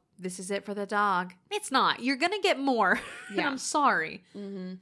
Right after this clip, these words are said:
Speaker 1: They do give that dog a big old punch.
Speaker 2: Yeah.
Speaker 1: Um, <laughs> so that was wild. Here's another weird thing that I noticed,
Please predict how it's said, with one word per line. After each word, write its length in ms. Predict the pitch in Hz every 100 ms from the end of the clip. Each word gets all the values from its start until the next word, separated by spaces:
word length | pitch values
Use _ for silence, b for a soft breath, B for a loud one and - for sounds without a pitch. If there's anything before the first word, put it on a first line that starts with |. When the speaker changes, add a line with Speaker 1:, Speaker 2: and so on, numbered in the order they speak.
| _ B B 226
Speaker 1:
They 100 | 269
do 160 | 233 247
give 160 | 214 190
that 140 | 190
dog 200 | 180 170
a 40 | 160
big 180 | 151 165
old 140 | 170
punch. 380 | - 170 160 - -
Speaker 2:
Yeah. 180 | - - _ -
Speaker 1:
Um, 480 | 214 214 208 202 220 330 349 -
<laughs> 300 | 320 - 392
so 260 | - - 254
that 220 | 269 240
was 260 | 233 214 - _ _ 196
wild. 460 | 180 156 160 170 b b b b b b b
Here's 220 | - 302 302
another 300 | 277 202 190
weird 320 | 180 175 180
thing 180 | 202 170
that 120 | 180
I 120 | 170
noticed, 520 | 185 214 247 285 330